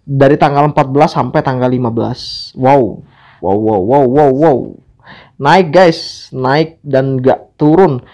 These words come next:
Pas waktu turun pun dia langsung kembali netral ya. Naik, habis itu turun, langsung naik lagi ke atas, turun, habis itu tapi dia dinetralin lagi sama dia. Gila, autobusnya memang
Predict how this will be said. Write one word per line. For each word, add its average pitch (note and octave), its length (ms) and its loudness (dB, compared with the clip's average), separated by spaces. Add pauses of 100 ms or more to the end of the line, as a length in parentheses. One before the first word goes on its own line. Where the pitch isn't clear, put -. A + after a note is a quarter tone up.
(160)
Pas - 240 -2
waktu E3 320 2
turun G3+ 320 4
pun F#3 400 0
dia F3 240 6
langsung F3 640 -2
kembali C#3+ 480 2
netral C#3+ 480 0
ya. B2+ 180 0 (380)
Naik, D3 600 0
habis C#3 200 2
itu E3 120 -2
turun, E3 600 2
langsung D3+ 680 0
naik D3+ 320 2
lagi D#3 320 4
ke D#3 80 0
atas, D3+ 560 2
turun, D#3+ 480 2
habis C#3+ 240 2
itu F#3+ 80 0
tapi D#3 320 -2
dia E3 80 4
dinetralin C#3+ 640 -2
lagi D3 240 0
sama C3 320 -6
dia. A#2 200 -2
Gila, C3+ 360 2
autobusnya G3 880 0
memang G#3 480 0